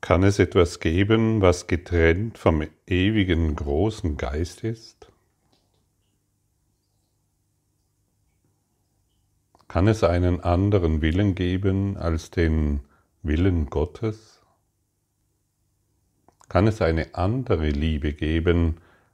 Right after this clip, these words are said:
als die Liebe des ewigen großen Geistes? Es kann es nicht geben.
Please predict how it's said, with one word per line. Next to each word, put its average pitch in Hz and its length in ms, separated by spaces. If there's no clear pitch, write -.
als 78 260
die 87 120
Liebe 85 640
des 76 240
ewigen 87 680
großen 78 580
Geistes? 76 800
Es - 160
kann 123 220
es 76 200
nicht - 300
geben. 65 440